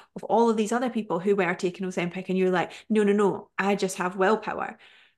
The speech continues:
And so many people have seen this and thought, "Oh, I don't have willpower. This may be why I'm taking Ozempic and or other weight class, weight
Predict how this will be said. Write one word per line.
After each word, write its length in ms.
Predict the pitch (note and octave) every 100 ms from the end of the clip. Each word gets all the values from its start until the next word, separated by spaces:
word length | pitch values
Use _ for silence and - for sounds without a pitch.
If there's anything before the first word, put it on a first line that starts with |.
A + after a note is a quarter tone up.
| -
And 80 | A3+
so 140 | D4
many 140 | C4+ B3+
people 240 | A#3+ A#3
have 100 | A#3
seen 220 | A#3 B3
this 260 | A3 F3 F3+
and 180 | F3+ F#3
thought, 340 | F#3 - -
"Oh, 80 | A3
I 80 | G3
don't 220 | G3+ F#3+
have 200 | F#3+ G3+
willpower. 380 | G#3+ A3 G3+ G3+
This 200 | F3 -
may 100 | G3
be 100 | F#3
why 140 | F3
I'm 160 | E3+ E3+
taking 320 | - E3+ F#3
Ozempic 380 | F3 E3+ E3 - -
and 160 | F3 E3+
or 200 | D#3 -
other 180 | F3 E3
weight 200 | D#3+ -
class, 220 | - -
weight 400 | - F#3+ - -